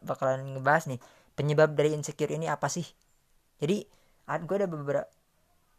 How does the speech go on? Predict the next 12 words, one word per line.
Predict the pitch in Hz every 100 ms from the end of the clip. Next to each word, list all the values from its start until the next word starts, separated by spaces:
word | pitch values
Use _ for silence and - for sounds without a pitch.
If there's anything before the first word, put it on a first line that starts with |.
| _ _ _ _
cuman | - 143
dua | 135 135
poin | 123 131
sih | 135 131 143
yang | - 123 120
gue | 123 120 120 -
catat | 120 123
di | 135 120
sini. | 120 135 160 _ _ _ _ _
Jadi | 131 139 170 - _ _ _ _ _ _ _ _ _ _ _ _ _ _ _ 180
dua | 156 156 160 175 - _ _ _ _ _ _
penyebab | 147 143 131 127 147 156